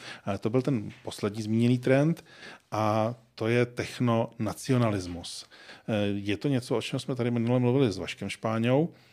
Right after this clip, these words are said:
Eh, vlastně ten odklon od, eh, klasické globalizace trochu k tomu merkantilismu, to je termín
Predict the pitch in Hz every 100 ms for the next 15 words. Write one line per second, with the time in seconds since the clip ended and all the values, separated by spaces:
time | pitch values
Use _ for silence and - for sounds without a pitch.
0 | - - - 117 104 101 101 98 95 -
1 | 110 - 107 - - - 110 110 107 95
2 | - - 101 90 95 - - _ - 117
3 | 98 113 - - 120 101 98 104 107 -
4 | 107 98 117 - 110 92 104 - 101 101
5 | 107 101 110 117 - - - _ - 101
6 | - 92 98 101